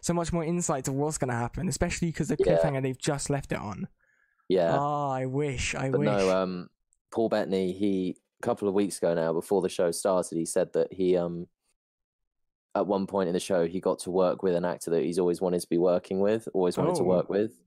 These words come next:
Speaker 1: Oh, okay.
Speaker 2: So that my mind in-, initially went to Doctor Strange, because he's,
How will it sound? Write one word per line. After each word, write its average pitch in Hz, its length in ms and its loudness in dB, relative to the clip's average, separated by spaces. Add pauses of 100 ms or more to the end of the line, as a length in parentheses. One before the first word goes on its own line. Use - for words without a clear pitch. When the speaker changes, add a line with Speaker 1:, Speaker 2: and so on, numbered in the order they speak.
Speaker 1:
Oh, 143 260 -2
okay. 143 460 -6 (800)
Speaker 2:
So 110 200 0
that 98 120 2
my 113 220 2
mind 90 300 0
in-, 87 160 -6
initially 98 400 0
went 87 280 0
to 87 380 0 (720)
Doctor - 300 0
Strange, 76 520 -4
because 92 220 0
he's, 87 360 -2